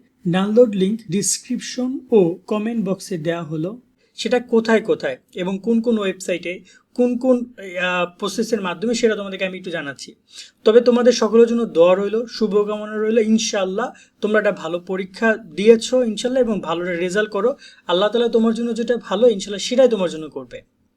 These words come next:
সেটাই তোমার জন্য করবে। এখন তুমি হতাশ কখনোই হবে না। যদি কেউ রেজাল্ট খারাপ করো, তারা বোর্ড চ্যালেঞ্জের প্রসেসটা জেনে নিবা। চাইলে তোমরা বোর্ড চ্যালেঞ্জের আবেদন করতে পারবা, মাত্র একশো পঞ্চাশ টাকা লাগবে। But তোমার যদি কোনো কারণে রেজাল্ট অপ্রত্যাশা পূরণ করতে না পারে, তাহলে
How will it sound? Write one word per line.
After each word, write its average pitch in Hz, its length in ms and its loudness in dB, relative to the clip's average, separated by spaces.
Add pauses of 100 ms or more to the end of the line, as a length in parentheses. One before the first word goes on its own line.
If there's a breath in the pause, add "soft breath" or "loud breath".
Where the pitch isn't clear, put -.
(340)
সেটাই 269 280 6
তোমার 185 180 0
জন্য 147 200 -12
করবে। - 280 -18
এখন 180 260 -12
তুমি 214 360 -2 (260 loud breath)
হতাশ 214 340 2
কখনোই 233 280 2
হবে 202 220 2
না। 240 100 0
যদি 233 180 -4
কেউ 233 180 6
রেজাল্ট 220 300 0
খারাপ 240 240 -4
করো, 262 240 -4 (280 soft breath)
তারা 190 160 0
বোর্ড 220 280 2
চ্যালেঞ্জের 233 340 -2
প্রসেসটা 214 400 -4
জেনে 214 180 -2
নিবা। 220 380 -2 (260 soft breath)
চাইলে 214 200 0
তোমরা 214 200 -4
বোর্ড 190 260 -6
চ্যালেঞ্জের 220 260 -2
আবেদন 202 320 -2
করতে 220 220 -2
পারবা, 220 440 -2 (280 soft breath)
মাত্র 185 240 -2
একশো 202 220 -6
পঞ্চাশ 214 260 -6
টাকা 226 220 -4
লাগবে। 220 280 -2
But 214 180 0 (120)
তোমার 202 180 -6
যদি 220 140 -12
কোনো 226 220 0
কারণে 226 200 -2
রেজাল্ট 185 400 -6
অপ্রত্যাশা 202 760 -6
পূরণ 226 240 0
করতে 226 260 -2
না 202 180 -2
পারে, 226 380 0 (320 soft breath)
তাহলে 208 240 2